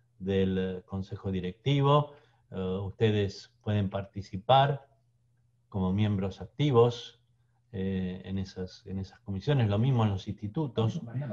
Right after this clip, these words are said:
se reúne, nos reunimos abogados y hablamos de cada una de las,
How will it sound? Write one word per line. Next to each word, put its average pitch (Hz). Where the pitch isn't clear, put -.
se 101
reúne, 104
nos 101
reunimos 107
abogados 101
y 104
hablamos 104
de 92
cada 131
una 123
de 101
las, 90